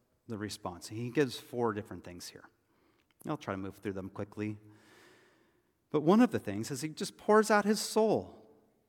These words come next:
He pours out his soul. He says that language, "I'm just, I'm pouring it out before the Lord." Uh, a way to say that in modern language, you know, he's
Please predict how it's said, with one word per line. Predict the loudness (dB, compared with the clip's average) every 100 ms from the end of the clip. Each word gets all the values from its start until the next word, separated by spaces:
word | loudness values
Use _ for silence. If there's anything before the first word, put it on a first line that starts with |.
| _
He | -8
pours | -8 -6 2 4 4
out | 2 2
his | -2
soul. | -2 0 2 2 -2 -12 _ _ _ _ _ _ _
He | -4
says | -2 -2 -6 4
that | 6 6
language, | 6 6 6 6 4 0
"I'm | -2
just, | 0 -2 -6 -8
I'm | -8
pouring | -8 -2 4 6 6
it | 4
out | 2 4 4 2
before | -6 -2 0
the | 0
Lord." | 2 0 -2 -18 -20 -4
Uh, | 2 4
a | 6
way | 10 10
to | 10
say | 6 6
that | 10 10 10
in | 6
modern | 8 10 10 8 6
language, | 6 4 8 8 8 4 -4
you | 2 4
know, | 2 -2
he's | -4 -4